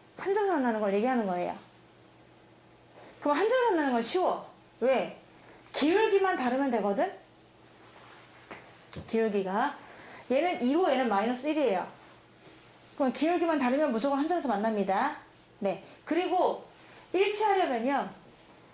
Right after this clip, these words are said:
일치하려면은 완전히 똑같아야 돼요. 얘네가 완전히 똑같아야만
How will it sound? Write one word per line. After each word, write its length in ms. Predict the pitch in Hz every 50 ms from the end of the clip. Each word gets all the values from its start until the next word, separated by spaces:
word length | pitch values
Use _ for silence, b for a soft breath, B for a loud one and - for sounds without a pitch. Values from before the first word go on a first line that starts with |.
| - -
일치하려면은 760 | 320 349 370 370 - 381 370 349 330 320 294 285 311 311
완전히 500 | 247 208 214 226 254 302 349 370 359 339
똑같아야 460 | 330 339 339 349 339 294 262 226 202 185
돼요. 240 | 185 175 170 208 208 - - - - - - - - - - - - - - - - - - - - - - - -
얘네가 380 | 202 202 214 220 226 277 311 -
완전히 320 | - 214 214 220 247 247
똑같아야만 720 | 233 285 269 302 294 285 254 247 220 208 208 240 285 339 370